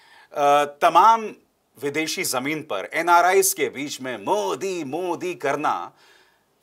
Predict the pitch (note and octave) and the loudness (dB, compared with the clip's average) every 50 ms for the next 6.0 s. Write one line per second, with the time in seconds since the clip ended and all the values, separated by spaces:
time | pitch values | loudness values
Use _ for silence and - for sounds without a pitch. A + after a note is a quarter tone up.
0 | _ - D#3 - - C4 - - B3+ B3 A3+ B3+ A#3 A#3+ - C#3 C#3 - F#3+ A#3 | _ -10 -8 -6 -4 -4 -2 0 4 6 6 6 4 2 -4 -8 -6 -4 -4 -4
1 | - - F#3+ F#3+ G#3 G3+ A3 A#3 A#3 B3+ A3 D3 - - C3 C#3+ C#3+ C#3+ F3+ A3+ | -4 -4 -6 -6 -8 -8 -8 -6 -4 -4 -4 -4 -4 -4 -4 -4 -4 -4 -6 -6
2 | - A3+ G#3+ A3 G#3 G#3 G#3 A3+ A#3 A3+ A3 - - D#3 - - E3+ E3+ E3+ E3+ | -4 -2 0 2 0 0 0 0 -2 -2 -2 -4 -8 -12 -8 -6 -4 -2 -2 0
3 | E3+ E3+ D#3 E3+ F3 - A3+ A#3 A#3 A3+ G3+ - - - - - D#3+ C#3+ A#3 A3 | -2 -2 -2 -4 -6 -4 -4 -2 0 0 0 -2 -4 -18 -20 -18 -14 -10 -8 -4
4 | D#3 C#3 C3 F3 G#3+ G#3+ B3+ B3+ C4 - D#3+ C3+ E3 D#3+ - - A#3 - B3 A3+ | -2 0 4 4 4 4 4 2 2 2 0 -2 -4 -4 -4 -4 0 4 4 6
5 | G#3+ A3+ B3+ C4 C#4 C#4 C4+ C4 B3+ A#3+ B3 A#3 G3+ F#3+ F3 D#3+ C#3+ C3 B2+ - | 6 6 6 8 8 8 8 6 4 2 2 2 2 2 2 2 0 0 -2 -8